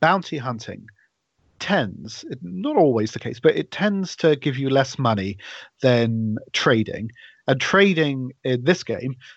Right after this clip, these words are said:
at the, at the very least, um, uh,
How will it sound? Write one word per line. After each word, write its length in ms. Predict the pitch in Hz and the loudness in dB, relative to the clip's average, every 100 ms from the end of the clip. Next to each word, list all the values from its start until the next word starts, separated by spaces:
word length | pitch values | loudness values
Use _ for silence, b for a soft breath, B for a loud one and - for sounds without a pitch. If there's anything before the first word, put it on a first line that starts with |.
| B | B
at 140 | 120 110 | -6 -6
the, 140 | 135 | -8
at 180 | 123 104 | -8 -6
the 80 | 101 | 0
very 240 | 143 117 | 2 2
least, 280 | 104 127 - - | 0 -6 -6 2
um, 560 | 139 135 131 131 127 - _ _ | 4 6 4 2 -6 -10 _ _
uh, 460 | 143 135 131 127 | -2 0 2 0